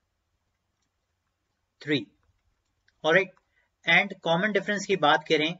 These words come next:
जिसको हम रिप्रेजेंट करते हैं small d से, this is equal to A two minus A one। आप चाहें तो ए थ्री माइनस ए टू कर सकते हैं, ए फ़ोर माइनस ए थ्री कर सकते हैं, it's your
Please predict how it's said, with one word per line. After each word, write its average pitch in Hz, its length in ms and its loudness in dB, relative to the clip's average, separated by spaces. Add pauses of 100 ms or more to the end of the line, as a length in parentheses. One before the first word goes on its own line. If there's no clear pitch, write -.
जिसको 135 200 -10
हम 165 80 -2
रिप्रेजेंट 156 400 -2
करते 147 220 -4
हैं 151 140 -4
small 160 400 -2
d 143 140 -4
से, 127 200 -6 (600)
this 143 240 -2
is 175 160 -4
equal 175 360 0
to 180 80 2 (360)
A 151 40 -4 (160)
two 196 100 -4 (140)
minus 135 420 -4 (880)
A 147 160 0
one। 98 200 -10 (880)
आप 160 240 2
चाहें 185 220 0
तो 185 260 -2
ए 160 180 -2
थ्री 185 160 -2
माइनस 170 500 -2
ए 151 160 -4
टू 175 100 -2
कर 156 140 -2 (100)
सकते 156 240 -6
हैं, 147 200 -4 (520)
ए 165 140 -2
फ़ोर 185 300 -2
माइनस 165 360 -2
ए 151 180 -2
थ्री 175 140 -2
कर 147 140 0
सकते - 280 -10
हैं, 160 100 -8
it's 160 180 -16
your 175 140 0